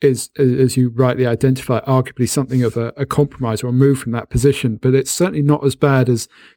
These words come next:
you typically get from the mainstream from people like, um,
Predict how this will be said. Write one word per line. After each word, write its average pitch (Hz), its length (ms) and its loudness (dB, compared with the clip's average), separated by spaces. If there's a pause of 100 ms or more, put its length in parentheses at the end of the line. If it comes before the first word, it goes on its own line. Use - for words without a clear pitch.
you 127 80 -8
typically 139 320 -2
get 127 240 -2
from 131 160 -2
the 127 80 2
mainstream 127 800 2
from 120 340 -4 (220)
people 131 260 2
like, 117 420 0
um, 110 340 -2